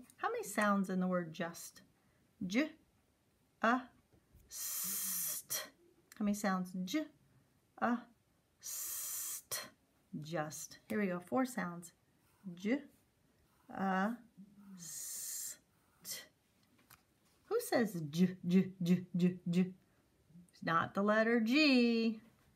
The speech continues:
It's the letter J. Says j. And notice how that J goes below the line. He goes down below. He hangs below.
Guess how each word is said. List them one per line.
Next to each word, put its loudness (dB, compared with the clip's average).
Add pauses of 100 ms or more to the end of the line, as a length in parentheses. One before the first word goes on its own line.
(120)
It's -14
the -6
letter -4
J. 0 (880)
Says -2
j. 4 (500)
And 0
notice 4
how 4
that 4
J 6
goes 2
below 2
the 4
line. 4
He 0
goes -2
down 0
below. 4
He -2
hangs 0
below. 2